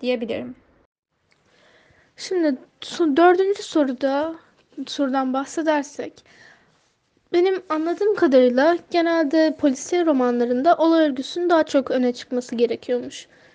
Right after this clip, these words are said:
Speaker 2: Çünkü burada bir olay var, bir dava var, çöz-, çözülmesi gerek ve tabii ki olaylar da bunun peşinden geliyor. Ama ve lakin Ahmet Ümit burada değişik bir seçim yaparak karakteri de öne çıkarmaya karar vermiş. Söz konusu,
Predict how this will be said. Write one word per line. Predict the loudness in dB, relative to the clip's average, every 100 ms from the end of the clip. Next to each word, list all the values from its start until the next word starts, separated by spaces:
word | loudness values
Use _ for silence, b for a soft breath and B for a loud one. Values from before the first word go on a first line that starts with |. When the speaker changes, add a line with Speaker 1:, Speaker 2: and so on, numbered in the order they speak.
| b
Speaker 2:
Çünkü | -2 0 2
burada | 2 2 2 2 2
bir | 2 2 2 2
olay | 4 4 4
var, | 0 -2 -2 -6 -12 -4
bir | 2
dava | 4 4 2 0 0
var, | -2 -4
çöz-, | -8 -10 -12 -20 -20 -10
çözülmesi | -4 -2 -2 -4 -4
gerek | -4 -2 -4 -4
ve | -4 -4 b b b b
tabii | -8 -6 -2
ki | 4
olaylar | 4 4 0 0 -2
da | -4
bunun | -6 -6
peşinden | -6 -8 -6 -6
geliyor. | -6 -6 -4
Ama | -2 0
ve | 0
lakin | 0 -4 -6
Ahmet | -4 -4 -6
Ümit | -8 -8 -6
burada | -2 0 0 -2 -10 -20 _ _ -20 -20 -8
değişik | -2 0 0 -2 -4
bir |
seçim | -2 -2 -2 -4
yaparak | -4 -2 -4 -4 B B B
karakteri | 2 2 4 0 0
de |
öne | 0 -2
çıkarmaya | -4 -6 -6 -6 -6
karar | -4 -2 -2 -4
vermiş. | -8 -12 -16 -16 -18 b b b b b b
Söz | -2 0 0
konusu, | -2 0 -2 -6 -16 -20